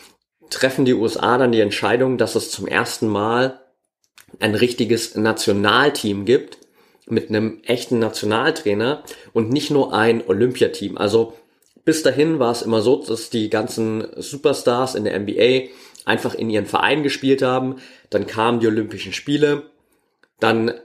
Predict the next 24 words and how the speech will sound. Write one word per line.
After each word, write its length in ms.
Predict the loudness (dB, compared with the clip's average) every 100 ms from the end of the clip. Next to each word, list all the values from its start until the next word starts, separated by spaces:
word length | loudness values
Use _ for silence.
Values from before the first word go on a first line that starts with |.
| _
wurde 340 | 2 4 2
ein 240 | 2 0 2
Olympiatrainer 760 | 2 2 2 0 2 0 2
benannt, 600 | 0 2 2 -2 -4 0
der 160 | 2 2
hat 140 | 2
dann 120 | -2 -2
das 280 | -4 -6
Team, 580 | -6 -2 0 0 -2 -4
das 140 | -6 -4
ausgewählte 680 | 0 0 0 2 2 0
Team 380 | -6 -4 -4 -2
bei 100 | -2
den 100 | -2
Olympischen 340 | 0 -2 -2 -8
Spielen 340 | -4 -2 -2
gecoacht 540 | -4 0 4 4 2 0
und 80 |
dann 140 | 0 2
war 80 | 0
es 100 | -2
auch 100 | -2
wieder 160 | -2
vorbei. 400 | -2 -4 -4 -6